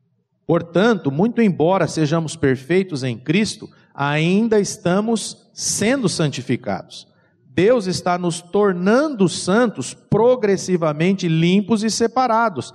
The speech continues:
para seu uso especial em nossa peregrinação diária. A nossa vida diária é como se fosse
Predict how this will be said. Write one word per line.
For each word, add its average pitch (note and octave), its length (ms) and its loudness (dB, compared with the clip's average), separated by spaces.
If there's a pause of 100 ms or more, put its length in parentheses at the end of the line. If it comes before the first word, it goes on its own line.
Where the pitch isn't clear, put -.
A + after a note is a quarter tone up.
(220)
para E3 220 2
seu F#3 260 2
uso A3 380 4
especial E3 920 0
em G#3+ 120 2
nossa F#3+ 320 0
peregrinação A3 1000 0
diária. F3 640 -2 (640)
A D3 100 -2
nossa A#3 280 0
vida F#3 340 0
diária D3 640 0
é D3 100 0
como F#3+ 240 -2
se G3 180 0
fosse G#3 560 -2